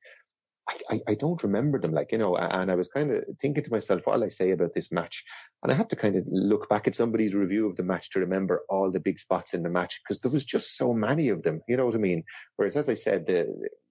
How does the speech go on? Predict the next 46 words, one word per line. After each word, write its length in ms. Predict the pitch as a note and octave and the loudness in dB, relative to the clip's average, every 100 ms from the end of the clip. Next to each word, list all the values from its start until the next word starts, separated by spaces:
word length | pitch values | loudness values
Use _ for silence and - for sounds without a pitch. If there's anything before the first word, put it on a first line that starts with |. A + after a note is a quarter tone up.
| - G2+ | -6 -4
the 80 | G2 | -4
Suzuki 480 | - G2 D3+ D#3+ A2 | -2 2 2 2 2
Okada 400 | F2+ - G2+ F#2+ | 2 2 2 4
match, 360 | F2 - - - - _ _ _ - | 0 -2 -10 -16 -20 _ _ _ -4
I 60 | |
have 80 | F2+ | -2
a 40 | E2+ | 2
very 220 | A2+ D#3 | 2 2
clear 260 | - A2 | 2 2
memory 340 | F#2+ F#2 F2+ E2+ | 4 2 4 2
of 100 | D#2+ | 0
that 180 | E2 - | -8 -8
match. 360 | - - - - | -14 -14 -16 -10
I 40 | F2 | -4
can 140 | G2+ | 0
remember 400 | F#2 F#2+ B2 A#2 | 2 2 2 2
the 100 | F#2+ | 0
big 200 | F2 F#2+ | 0 0
moments 400 | F2 F2 F2 E2+ | 0 0 0 -4
in 80 | - | -4
the 60 | E2 | -2
match, 280 | E2+ E2 - F2 | 0 0 -4 -2
and 100 | E2+ | -2
I 60 | |
feel 240 | - G#2+ G#2+ | 0 0 0
like 160 | F#2+ | 2
they'll 120 | F#2 | 0
stay 260 | F#2 - F2 | 0 0 2
with 140 | F#2 | 2
me 140 | F#2+ E2+ | -2 -2
for 140 | F2+ | 0
a 40 | E2+ | 0
long 200 | E2 E2 | 0 -2
time. 320 | F2+ E2+ E2 - - - _ - | -2 -2 -4 -12 -20 -20 _ -16
I 20 | - | -6
think 200 | A2 F#2 | -2 0
a 40 | |
lot 180 | F#2+ C3 | 2 0
of 60 | |
the 80 | B2 | -2
stuff 220 | - G#2 | -2 -2
that 120 | - F#2 | -2 -4
happened 260 | F#2 F#2 | -4 -2
in 60 | E2+ | -2
this 220 | F#2 - | -4 0
match, 300 | F2+ - | -2 -2